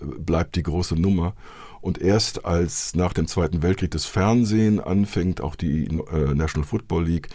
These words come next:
äh, und dann später auch Basketball, äh, richtig gut zu präsentieren und in den Griff zu kriegen, verschiebt sich das so ein bisschen.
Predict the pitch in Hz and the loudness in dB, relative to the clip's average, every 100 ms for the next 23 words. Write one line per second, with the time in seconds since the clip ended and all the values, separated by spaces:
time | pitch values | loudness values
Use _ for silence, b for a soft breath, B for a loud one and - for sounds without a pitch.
0 | B B B B - 80 76 - 85 71 | B B B B -4 -2 0 0 -2 -2
1 | - 78 69 71 73 90 - 76 85 78 | -2 -2 -2 -2 -2 -4 -4 -4 0 0
2 | 76 64 - - 65 67 87 - 76 - | 0 -2 -6 -8 -6 -4 -6 -6 -8 -6
3 | 82 - - - 71 87 78 78 - 107 | -8 -8 -10 -8 -4 -2 0 0 2 2
4 | 80 80 78 92 - 90 - 87 76 - | 2 0 0 0 -2 -2 -2 -2 0 -2
5 | B B - 95 - 104 - 85 82 - | B B -4 -2 0 0 0 -4 -4 -2
6 | 80 - - 85 - 123 120 | -4 -4 -6 -6 0 2 0